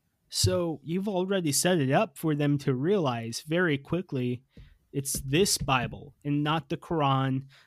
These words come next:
not the Mahabharata, none of that. It's none of that. It's this book right here that they have programmed into their hearts to an extent. Of course, they don't, they don't have the whole thing, but they have,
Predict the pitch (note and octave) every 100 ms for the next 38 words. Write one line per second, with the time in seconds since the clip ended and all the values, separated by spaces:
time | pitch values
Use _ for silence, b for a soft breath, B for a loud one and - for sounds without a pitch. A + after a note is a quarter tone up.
0 | B C#3+ D3+ D#3 D3 C#3 D3 C#3 D3 B2+
1 | B2 - C3 C3+ - _ _ _ _ -
2 | D#3 F3+ D#3+ A#2+ A#2+ G#2+ - _ - C#3+
3 | - E3+ E3+ B2 A#2+ A2+ - - D3 C#3+
4 | - F3+ E3+ - D#3 D3 C#3+ A#2 - F3
5 | C3+ A2 - - C#3+ C#3 C#3 C3+ C3 B2+
6 | - D3+ C#3+ C#3+ B2+ B2 B2 A#2+ C3 B2
7 | B2 D#3+ C3+ - - - C#3+ C3 C3 C#3
8 | C#3 - C#3 - _ B B D3+ - E3
9 | - E3+ D3+ D3+ D3+ C#3 - D3 D#3+ D3
10 | C#3 D3 C3+ C3 B2+ D#3+ B2+ G#2+ G2+ b
11 | b b - D3+ B2+ - _ _ _ _
12 | _ C#3 C#3 D#3+ D3+ C#3+ C3+